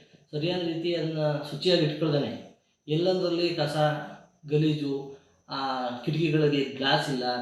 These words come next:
ಶೌಚಾಲಯ ಅಚ್ಚುಕಟ್ಟಾಗಿಲ್ಲ. ಈ ನಿಟ್ಟಿನಲ್ಲಿ ಎಲ್ಲ ಗಲೀಜು ಮಾಡಿ ಅದನ್ನ ನೋಡೋದಕ್ಕೆ ನಮಗೆ ಒಂಥರ, ನಾವು ಈ ಸೋಮನಹಳ್ಳಿ ಗ್ರಾಮದವರಾಗಿ ಇದ್ಕೊಂಡು ಇಂಥ ಅವ್ಯವಸ್ಥೆಯಲ್ಲಿ ನಮ್ಮ ಗ್ರಾಮದ ಕಾಲೇಜ್ ಐತಲ್ಲ ಅನ್ನೋದು ಮನಸ್ಸಿಗೆ ಭಾಳ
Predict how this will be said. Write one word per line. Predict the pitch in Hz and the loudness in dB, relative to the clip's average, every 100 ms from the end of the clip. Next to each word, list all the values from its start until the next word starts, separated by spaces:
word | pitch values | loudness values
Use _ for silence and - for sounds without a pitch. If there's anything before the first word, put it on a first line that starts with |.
| - | -4
ಶೌಚಾಲಯ | - 170 165 160 156 151 147 147 - - 151 | -2 0 0 2 4 6 4 0 -8 -18 -14
ಅಚ್ಚುಕಟ್ಟಾಗಿಲ್ಲ. | - 151 147 123 120 120 120 - _ _ _ _ _ - - | -6 -2 -2 -2 -2 -4 -6 -14 _ _ _ _ _ -20 -8
ಈ | 170 185 | -2 0
ನಿಟ್ಟಿನಲ್ಲಿ | 175 175 175 175 180 180 | 0 0 0 2 2 2
ಎಲ್ಲ | 160 151 170 147 | 4 4 4 4
ಗಲೀಜು | 151 160 165 | 4 4 2
ಮಾಡಿ | 160 160 | 2 2
ಅದನ್ನ | 143 135 151 | 4 4 4
ನೋಡೋದಕ್ಕೆ | 185 180 170 185 | 4 2 2 2
ನಮಗೆ | 165 165 175 | 2 2 2
ಒಂಥರ, | 165 151 165 170 156 | 2 2 2 4 6
ನಾವು | 147 151 143 | 6 4 2
ಈ | 143 | 0
ಸೋಮನಹಳ್ಳಿ | 135 156 180 175 | 2 2 4 4
ಗ್ರಾಮದವರಾಗಿ | 160 165 165 160 156 151 | 2 2 2 0 2 0
ಇದ್ಕೊಂಡು | 151 160 160 156 147 - - _ _ _ | 0 -2 0 0 0 -4 -14 _ _ _
ಇಂಥ | 151 151 | -4 0
ಅವ್ಯವಸ್ಥೆಯಲ್ಲಿ | 156 156 196 196 196 190 185 180 | 2 2 4 2 2 0 2 2
ನಮ್ಮ | 170 160 160 151 147 139 135 127 123 123 117 - _ _ _ _ _ - | 0 0 4 4 4 0 -2 -4 -6 -8 -10 -20 _ _ _ _ _ -12
ಗ್ರಾಮದ | 135 143 170 180 | -4 0 0 0
ಕಾಲೇಜ್ | 160 151 156 151 | 2 4 4 4
ಐತಲ್ಲ | 151 160 151 | 2 2 2
ಅನ್ನೋದು | 147 151 165 135 | 4 2 2 0
ಮನಸ್ಸಿಗೆ | 131 135 - 151 131 | 0 -4 -4 -4 0
ಭಾಳ | 143 | 0